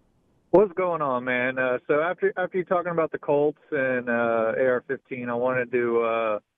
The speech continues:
to ask you about, uh, the A F C South and what you think's gonna happen in that division this year. Um, you know, being a Texans fan, wanna know if you think they got a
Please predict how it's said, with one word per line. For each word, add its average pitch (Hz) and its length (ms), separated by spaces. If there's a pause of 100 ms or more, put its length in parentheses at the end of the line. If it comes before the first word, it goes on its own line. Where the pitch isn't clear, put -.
(180)
to - 120
ask 147 300
you 156 320
about, 139 480
uh, 127 400 (520)
the 170 120
A 190 120
F 175 140
C 180 120 (120)
South 170 340
and 147 140
what 156 160
you 156 80
think's 151 280
gonna 143 160
happen 143 360
in 131 80
that 131 180
division 131 460
this 120 160 (100)
year. 123 480
Um, 113 460 (100)
you 139 80
know, 123 140
being 131 180
a 120 80
Texans 135 500
fan, 127 220
wanna 123 220
know 123 160
if 117 100
you 123 160
think 123 160
they 120 140
got 120 180
a 110 60